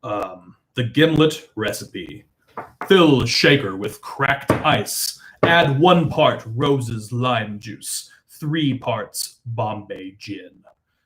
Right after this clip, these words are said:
Shake vigorously, strain, and pour into chilled silver, silver goblet or chilled cocktail glass. Twist fresh cut lime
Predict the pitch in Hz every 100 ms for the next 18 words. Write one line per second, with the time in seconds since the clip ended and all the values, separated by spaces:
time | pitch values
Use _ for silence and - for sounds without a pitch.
0 | _ _ _ - - - - 208 151 -
1 | - 127 165 156 160 160 160 147 143 139
2 | - 156 156 143 123 120 123 117 139 123
3 | 120 120 139 - 135 131 - 151 147 135
4 | 139 - 139 117 117 117 117 - - 208
5 | 156 160 123 151 190 123 - _ _ _
6 | _ _ _ _ _ _ _ _ _ _
7 | _ _ _ _ - 127 - 107 - -
8 | 101 - 87 92 90 80 - - _ _
9 | _ _ _ _ _ - 151 147 151 -
10 | - - 143 139 - 151 151 139 123 113
11 | 113 113